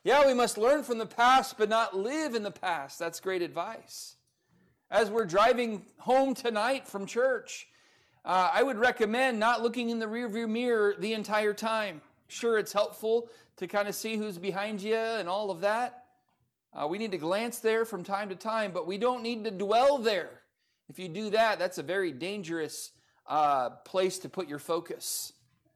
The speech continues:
Same thing in our lives as well. And, and these men, they could have, um, you know, looked in their rearview mirror the entire time, but instead they chose, uh, to move forward. I think about, uh,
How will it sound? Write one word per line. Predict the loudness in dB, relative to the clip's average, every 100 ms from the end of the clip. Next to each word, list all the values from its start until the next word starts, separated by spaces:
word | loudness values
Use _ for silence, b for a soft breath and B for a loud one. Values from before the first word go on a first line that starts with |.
| _ -12
Same | 0 0 0
thing | 0 0 0 -4
in | -2
our | 2 4 2 -2 B -4
lives | 2 4 2 -2 -8
as | -8
well. | 0 4 4 4 0
And, | -6 B B -8
and | -4
these | -2 -4 -2
men, | 0 0 2
they | 0
could | 0 2 2
have, | 4 4 2 0 -12 _ _ _ _ -2
um, | 2 4 4 2 -2 -14 _ _ -12
you | -4
know, | 0
looked | 0 -2 -4
in | -4
their | -2 0
rearview | 2 2 0
mirror | -4 -2 -4
the | -4
entire | -6 -4 -2 -2
time, | -2 -4 -4 -2
but | -4
instead | -4 -6 4 6 6 -2 B
they | -6 -2 -2
chose, | 0 4 4 4 -2 -8 -10 _ _ _ _ _
uh, | -2 -2 -2
to | -2 -2
move | 0 -2 -2
forward. | 2 2 2 -4 -12 _ _ _ -20 b b b b
I | -8
think | 0
about, | 4 6 4 0
uh, | 2 4 2